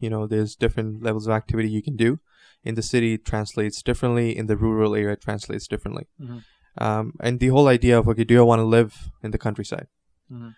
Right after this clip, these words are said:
Speaker 1: Do I wanna actually invest and buy something in the countryside? Because that's something that is a commitment.
Speaker 2: Mm-hmm.
Speaker 1: You have to take care of a lot of things. You have to do a lot of things. That's something that I did not grow up with.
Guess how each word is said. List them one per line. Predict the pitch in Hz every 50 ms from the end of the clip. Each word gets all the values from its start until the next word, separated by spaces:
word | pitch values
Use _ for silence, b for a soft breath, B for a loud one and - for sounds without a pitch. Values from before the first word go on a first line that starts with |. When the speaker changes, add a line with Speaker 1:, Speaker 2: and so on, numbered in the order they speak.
| _ _ _ -
Speaker 1:
Do | 117
I | 113
wanna | 110 107 110 107
actually | 107 104 - 117 -
invest | 120 117 113 107 117 110 110 - - - - - - -
and | - 113 110 107 -
buy | 117 113 113 110 107
something | - - 110 104 - 107
in | 104
the | 104 -
countryside? | - 110 107 - 113 - - - - - _ _ _ _ _ _ _ _ _ _ _
Because | - - - 120 110 107 101 - - - _ _ _ 123 _
that's | - 113 113 110 -
something | - 127 113 110 - 117 110 110 104
that | 110 104 101 104 - _
is | - 117 110 107 - -
a | 120
commitment. | - - 120 117 110 - - 113 - _ _ _ _ _ _ _ _
Speaker 2:
Mm-hmm. | 151 123 123 123 117
Speaker 1:
You | 117 117 113
have | 110 104
to | - 117
take | - 110 107 -
care | - 113
of | 104 104
a |
lot | 104 104 104
of | 104
things. | - - 113 110 110
You | 113
have | 110 107
to | - 120
do | 113 110 123 123 127 123
a |
lot | 117 107 107 110 113
of | 113
things. | - 104 - - - - - _ _ _ _ _ _ _ _ _ _ _
That's | 113 117 -
something | 123 113 110 117 113
that | 107 110 107 104 - -
I | 123 110
did | 104 107 107 101
not | 104 104 98 98
grow | - - 98 101
up | - -
with. | - - - -